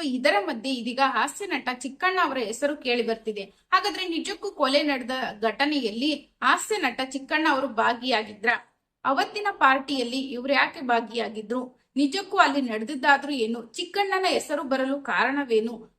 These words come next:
ಪೊಲೀಸ್ ನೋಟಿಸ್ ಕಳಿಸಿದ್ದಾದ್ರೂ ಯಾಕೆ ಚಿಕ್ಕಣ್ಣ ಅವರಿಗೆ? So ಈ ಎಲ್ಲ ಸಂಪೂರ್ಣ ಮಾಹಿತಿಯನ್ನ ಈ ವಿಡಿಯೋದಲ್ಲಿ ನೋಡೋಣ. ಹಾಗೇನೆ ಚಿಕ್ಕಣ್ಣ ಅವರು ಅರೆಸ್ಟ್ ಆದ್ರ ಅಂತ ಕೂಡ ನೋಡೋಣ. ಹಾಗೆ ಈ ವಿಡಿಯೋ ಇಷ್ಟ ಆದ್ರೆ ಲೈಕ್ ಮಾಡಿ, ಹಾಗೆ ಯಾರಿನ ಚಾನೆಲ್ ಸಬ್ಸ್ಕ್ರೈಬ್ ಮಾಡ್ಕೊಂಡಿಲ್ಲ ಸಬ್ಸ್ಕ್ರೈಬ್ ಮಾಡ್ಕೊಳ್ಳಿ, ಹಾಗೆ ಎಲ್ರಿಗೂ ಕೂಡ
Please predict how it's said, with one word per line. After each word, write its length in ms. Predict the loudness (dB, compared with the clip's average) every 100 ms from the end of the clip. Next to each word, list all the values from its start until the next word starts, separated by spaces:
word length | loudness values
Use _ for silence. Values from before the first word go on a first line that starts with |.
| -2
ಪೊಲೀಸ್ 420 | 2 4 2 2
ನೋಟಿಸ್ 400 | 0 0 -4 -6
ಕಳಿಸಿದ್ದಾದ್ರೂ 680 | 0 0 0 0 2 2 0
ಯಾಕೆ 320 | 0 -2 -4
ಚಿಕ್ಕಣ್ಣ 440 | -8 -6 -2 0 0
ಅವರಿಗೆ? 600 | 0 -4 -4 -6 -8 _ -6
So 80 | -2
ಈ 280 | 0 0
ಎಲ್ಲ 220 | 0 0 0
ಸಂಪೂರ್ಣ 420 | 0 -2 -2 -2 -2
ಮಾಹಿತಿಯನ್ನ 640 | -4 -6 -8 -4 -2 -2 -4 -6
ಈ 80 |
ವಿಡಿಯೋದಲ್ಲಿ 580 | -6 -4 -2 0 0 0
ನೋಡೋಣ. 320 | 0 0 -2 -4 -6 _
ಹಾಗೇನೆ 340 | 0 0 0 -2
ಚಿಕ್ಕಣ್ಣ 420 | -4 -2 2 4 4
ಅವರು 140 | 2
ಅರೆಸ್ಟ್ 420 | 0 -2 -2 -2
ಆದ್ರ 260 | 2 4 4 0
ಅಂತ 160 | 0
ಕೂಡ 240 | -4 -4 -4
ನೋಡೋಣ. 460 | 0 0 0 -2 -4 -6 -10 _
ಹಾಗೆ 180 | 2 2
ಈ 160 | 0 -2
ವಿಡಿಯೋ 260 | -4 -2
ಇಷ್ಟ 200 | -4 -2 -4
ಆದ್ರೆ 160 | -4
ಲೈಕ್ 320 | -2 -4 -4
ಮಾಡಿ, 220 | -4 -2 -2
ಹಾಗೆ 300 | -4 -2 0
ಯಾರಿನ 300 | 0 -2 -4
ಚಾನೆಲ್ 300 | -2 -4 -4
ಸಬ್ಸ್ಕ್ರೈಬ್ 520 | -6 -10 -6 -2 0
ಮಾಡ್ಕೊಂಡಿಲ್ಲ 460 | -2 -6 -6 -4 -4
ಸಬ್ಸ್ಕ್ರೈಬ್ 640 | -4 -8 -8 -2 -2 -2
ಮಾಡ್ಕೊಳ್ಳಿ, 380 | -4 -4 -4 -6
ಹಾಗೆ 440 | -8 -8 -4 -4
ಎಲ್ರಿಗೂ 360 | -4 -10 -12 -12
ಕೂಡ 200 | -6 -4